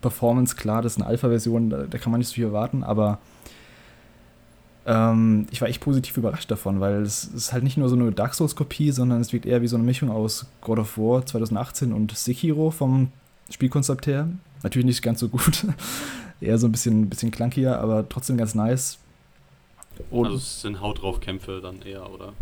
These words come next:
Speaker 1: Ja, also du hast halt so eine Blockleiste wie bei Sekiro, mit der man einen Angriff blocken kann, die sich dann mit der Zeit nachlädt,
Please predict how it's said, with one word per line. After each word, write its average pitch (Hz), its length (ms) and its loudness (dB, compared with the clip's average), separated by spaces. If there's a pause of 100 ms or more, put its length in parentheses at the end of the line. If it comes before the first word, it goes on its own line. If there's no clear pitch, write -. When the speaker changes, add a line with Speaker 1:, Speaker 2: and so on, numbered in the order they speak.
(140)
Speaker 1:
Ja, 127 260 2
also 120 300 0
du - 80 -2
hast 127 120 -2
halt 131 100 0
so 131 60 2
eine 127 80 2
Blockleiste 143 480 -2
wie 127 60 2
bei 113 140 2
Sekiro, 135 680 0
mit 113 160 -2
der 120 100 2
man 113 160 2
einen 120 120 0
Angriff 127 160 -4
blocken 139 260 -2
kann, 151 380 0 (280)
die 113 100 2
sich 113 80 -6
dann 113 360 2
mit 113 80 -6
der 117 80 0
Zeit 117 180 -2
nachlädt, 143 480 -2